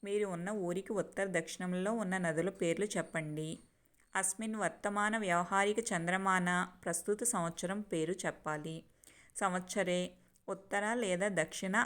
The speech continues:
ఆయనే. ప్రస్తుత ఋతువు ఋతౌ. ప్రస్తుత మాసము మాసే. ప్రస్తుత పక్షము పక్షే. ఈరోజు తిథి తిథౌ. ఈరోజు వారము వాసరే. ఈరోజు నక్షత్రము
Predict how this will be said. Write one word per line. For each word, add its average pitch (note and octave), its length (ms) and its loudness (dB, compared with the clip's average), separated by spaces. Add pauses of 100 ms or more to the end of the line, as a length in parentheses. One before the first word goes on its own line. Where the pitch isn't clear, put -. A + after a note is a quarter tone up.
ఆయనే. E3+ 600 4 (640)
ప్రస్తుత G#3 400 -2
ఋతువు E3 460 2 (220)
ఋతౌ. F3+ 380 4 (500)
ప్రస్తుత G#3 380 -2
మాసము E3 680 0 (400)
మాసే. F3 580 0 (640)
ప్రస్తుత G#3+ 420 -2
పక్షము F3 680 -2 (160)
పక్షే. F3+ 520 2 (400)
ఈరోజు G3+ 440 2
తిథి E3+ 460 0 (440)
తిథౌ. F#3 520 0 (400)
ఈరోజు F#3+ 440 0
వారము E3 640 0 (380)
వాసరే. F3+ 680 0 (400)
ఈరోజు G3 380 0
నక్షత్రము E3+ 840 -2